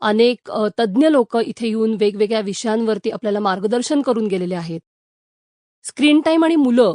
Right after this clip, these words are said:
असं म्हटलं की आपल्या डोळ्यासमोर अनेक प्रश्न उभे राहतात, अनेक शंका असतात, मनात भीती असते आणि या सगळ्याविषयी आपल्या मनात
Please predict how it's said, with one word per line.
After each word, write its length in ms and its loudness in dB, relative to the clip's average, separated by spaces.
असं 220 -2
म्हटलं 440 0
की 60 -6
आपल्या 320 -4
डोळ्यासमोर 600 0
अनेक 320 0
प्रश्न 260 -4
उभे 200 0
राहतात, 300 -8
अनेक 220 0
शंका 400 0
असतात, 340 -4
मनात 200 2
भीती 320 2
असते 320 -2
आणि 180 2
या 160 4
सगळ्याविषयी 960 2
आपल्या 280 4
मनात 280 4